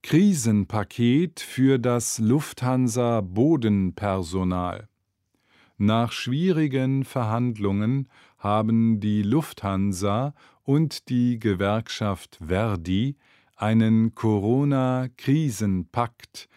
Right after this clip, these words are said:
für das Bodenpersonal der Fluggesellschaft geschlossen. Durch den Verzicht auf Lohnerhöhungen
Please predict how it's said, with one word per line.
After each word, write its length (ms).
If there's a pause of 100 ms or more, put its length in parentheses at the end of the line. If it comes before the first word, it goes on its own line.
(180)
für 380
das 440
Bodenpersonal 1700 (300)
der 280
Fluggesellschaft 1700
geschlossen. 760 (760)
Durch 420
den 400
Verzicht 840 (140)
auf 400
Lohnerhöhungen 1400